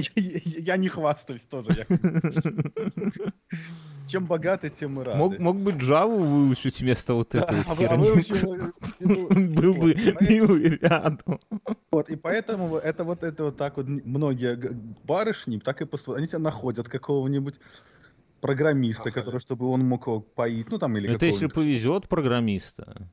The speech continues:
Speaker 2: понимаешь?
Speaker 1: Не, ну, если, э, потому что электриков-то уже всех разобрали.
Speaker 2: Ща-,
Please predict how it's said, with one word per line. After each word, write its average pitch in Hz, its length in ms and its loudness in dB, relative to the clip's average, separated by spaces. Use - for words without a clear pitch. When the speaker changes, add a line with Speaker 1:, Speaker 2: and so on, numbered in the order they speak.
Speaker 2:
понимаешь? 92 500 -10
Speaker 1:
Не, 151 140 0
ну, 143 100 2
если, 151 240 -4
э, 151 280 4
потому 151 240 -2
что 160 100 -2
электриков-то 151 580 -4
уже 123 120 -6
всех 131 200 -10
разобрали. 135 680 -2
Speaker 2:
Ща-, 147 200 2